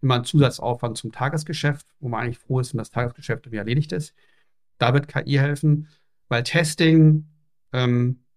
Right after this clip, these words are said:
zwei Dinge mir bringt. Zum einen Ergeb-, Ergebnisverbesserung, also ich hole mehr raus. Das ist für viele gerade wichtig, gerade wenn Marketingbudgets irgendwie stagnieren oder nicht so mitwachsen wie die Anforderungen ans Marketing.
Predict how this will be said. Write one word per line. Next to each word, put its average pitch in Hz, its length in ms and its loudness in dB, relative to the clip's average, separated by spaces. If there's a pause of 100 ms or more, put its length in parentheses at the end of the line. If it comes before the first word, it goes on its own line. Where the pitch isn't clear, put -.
(380)
zwei 127 340 2
Dinge 127 420 4 (280)
mir 110 160 -4
bringt. 101 500 -8 (920)
Zum 113 180 -8
einen 147 440 4
Ergeb-, - 360 -8
Ergebnisverbesserung, 151 1080 -2
also 101 280 -16 (300)
ich - 100 -14
hole 113 140 -4
mehr 101 200 -6
raus. 127 440 -4 (340)
Das - 180 -6
ist - 80 -10
für 107 140 -4
viele 113 260 -2
gerade 107 260 0
wichtig, 151 340 2
gerade 110 200 -4
wenn 104 120 -8
Marketingbudgets 113 800 -6
irgendwie 104 340 -18
stagnieren 113 460 0
oder 107 140 -2
nicht 110 160 -8
so 113 120 -4
mitwachsen 120 560 -4
wie 101 60 -14
die 107 100 -6
Anforderungen 135 500 -4
ans 135 160 -4
Marketing. 143 540 0